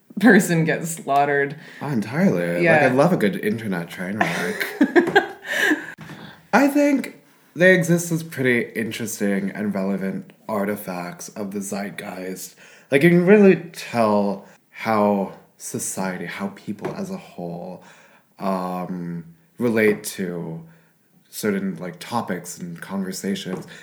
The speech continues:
Speaker 2: based on how these conversations are being, you know, deleted, censored, created, cut off. It's like, what was most interesting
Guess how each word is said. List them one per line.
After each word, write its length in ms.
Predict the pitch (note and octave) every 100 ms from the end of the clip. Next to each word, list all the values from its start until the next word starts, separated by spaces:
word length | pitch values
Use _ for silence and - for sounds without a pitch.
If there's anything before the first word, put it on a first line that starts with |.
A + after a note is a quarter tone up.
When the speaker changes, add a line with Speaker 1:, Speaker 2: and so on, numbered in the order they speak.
| - -
Speaker 2:
based 280 | A#2 A#2 A2+
on 240 | G#2 - - _ _
how 200 | - G#2+
these 160 | G#2+ G2+
conversations 640 | G#2 G2+ F#2+ F2+ F2 F2
are 80 | F2+
being, 380 | E2 E2+ E2+ E2
you 60 |
know, 240 | E2 E2 D#2+ - _ _ -
deleted, 500 | A2 D3+ D3+ C#3 -
censored, 840 | - G2+ G2+ - F2+ F2 E2+ E2+ - _ _ _ _ _
created, 800 | - G#2+ A2 G#2+ F#2+ F2 E2+ E2+ - _ _ _ _
cut 340 | - A2 G2 -
off. 460 | G2 F2+ F#2 - - - - -
It's 100 | C#3+
like, 120 | C#3
what 160 | E3+ E3+
was 200 | D#3 B2+
most 320 | B2 A#2+ -
interesting 720 | G2+ G#2 G#2+ - G2 F2+ F2+